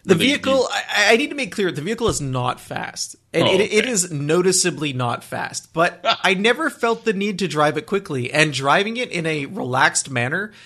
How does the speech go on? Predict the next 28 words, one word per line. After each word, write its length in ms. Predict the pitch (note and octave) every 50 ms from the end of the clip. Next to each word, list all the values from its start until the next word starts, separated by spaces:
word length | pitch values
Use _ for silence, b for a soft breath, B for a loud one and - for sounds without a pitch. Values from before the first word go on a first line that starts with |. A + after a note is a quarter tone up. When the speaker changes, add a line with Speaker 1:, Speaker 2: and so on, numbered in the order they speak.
| B B B B B B _ -
Speaker 1:
I 100 | D3+ C3+
think, 360 | C3+ - - F3 F3+ F3 F3+
really 380 | D3 C3+ C3+ C#3 C#3+ D3 D3 C#3
rewards 880 | A#2+ B2 B2+ A2+ A2 A2 A2+ C3+ D#3+ F3 E3 D#3 - - - - _
your 320 | - - D3+ D3+ D#3+ E3+ E3+
experience. 640 | E3 - - - F3+ F3 F3+ F#3 G3 G#3 G#3+ - -
It's 180 | C#3 B2 -
not 240 | D#3+ D#3 D#3+ - -
something 380 | - - E3+ E3+ - F3 D#3+ C#3
you're 160 | B2 C3+ B2+
gonna 180 | B2+ C#3 C3
wanna 300 | B2 A2+ A2+ B2 C3 C3
hustle 500 | A2+ G#2 B2 C3 B2+ - - D#3 D3 C#3+
or 120 | C3 A#2 A2+
kinda, 360 | - - C#3 C#3 C3+ C3+ -
if, 120 | D#3 - -
if 160 | E3 D#3+ -
you're 220 | E3+ F#3+ A3+ A3+ G#3
a, 60 | F3+ - -
a 60 | C#3+
driver 440 | B2+ C3+ C#3 C3+ C#3+ D3+ D3+ D#3 D3
who's 220 | B2+ B2+ B2 B2
always 400 | - B2+ C3+ C3+ C#3+ C#3 C3+ B2+
darting 380 | A#2+ A#2 C3 C3 C3+ B2+ B2+ C3
in 100 | B2 B2
and 100 | C3 B2+
out 140 | B2 B2+ B2+
of 160 | A#2+ A2